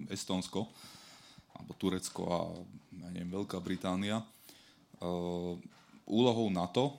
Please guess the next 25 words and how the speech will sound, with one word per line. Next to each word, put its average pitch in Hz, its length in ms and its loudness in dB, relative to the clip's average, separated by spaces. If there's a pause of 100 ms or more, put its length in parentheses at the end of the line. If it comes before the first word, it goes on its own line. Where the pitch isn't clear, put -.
a - 80 -18
čiastočne 98 560 -4
aj 92 80 -2
Európskej 98 400 -4
únie 98 400 -2
je - 20 -2
v - 60 -16
tomto 95 640 -2
nájsť 95 400 0
nejakého 92 320 -2
najnižšieho 95 480 -2
spoločného 95 560 -6
menovateľa, 95 560 -2 (400)
na 90 80 -2
čom 95 160 -8
sa 90 160 -6
dohodneme 95 400 -4
všetci. - 400 -6 (1400)
Samozrejme, 107 480 2
to 101 160 -6
chce - 160 -2
aj 98 240 2
určitú 104 480 -2
empatiu 98 560 0
voči, 90 400 0